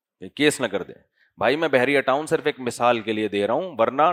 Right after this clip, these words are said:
ڈیفنس بھی اس میں داخل ہے، کلفٹن بھی اس میں داخلِ ہے۔ ٹرینڈ چونکہ، بلکہ مجھے تو پیسے دو، میں بحریہ ٹاؤن کی پروموٹ کر رہا ہوں۔ ایک پلاٹ فری میں دے دو مجھے، کیا خیال ہے؟ جن کو نہیں بھی پتا بحریہ ٹاؤن کا، ان کو بھی پتا چل گیا۔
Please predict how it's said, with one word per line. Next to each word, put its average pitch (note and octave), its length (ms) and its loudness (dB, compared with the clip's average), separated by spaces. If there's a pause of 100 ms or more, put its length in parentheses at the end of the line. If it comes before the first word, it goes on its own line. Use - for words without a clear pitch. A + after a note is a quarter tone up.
(160)
ڈیفنس B2+ 360 -4
بھی C3+ 100 -4
اس C#3 180 -4
میں E3 300 4 (400)
داخل G2 460 0
ہے، C3+ 240 0
کلفٹن C#3+ 500 -2
بھی C#3+ 80 -2
اس C#3 180 -4
میں E3+ 360 4 (540)
داخلِ C3 280 2
ہے۔ C3 60 0
ٹرینڈ G3+ 400 2
چونکہ، F3+ 280 -2
بلکہ D3 300 0
مجھے F3+ 200 0
تو A3+ 120 -2
پیسے G3 320 4
دو، B2+ 240 0
میں C#3+ 120 -4
بحریہ C#3+ 280 2
ٹاؤن F3+ 260 -4
کی - 80 -10
پروموٹ F#3 380 0
کر D#3 120 6
رہا A#2 120 2
ہوں۔ F2 80 -8 (500)
ایک D3 180 -6
پلاٹ F3+ 260 4
فری A3 180 2
میں B3 100 4
دے E3 140 8
دو B2 120 2
مجھے، F#2 240 -6 (1500)
کیا D#3+ 100 6
خیال A#2 240 0
ہے؟ G2+ 60 -4
جن E3+ 180 -4
کو F3 100 0
نہیں G#3 140 2
بھی A#3 100 -2
پتا G#3 220 6
بحریہ F3+ 280 10
ٹاؤن F3 240 6
کا، F#3 80 6
ان F#3 120 2
کو G3+ 80 6
بھی F#3+ 100 -2
پتا D#3 220 4
چل G2+ 160 -2
گیا۔ E2 180 -6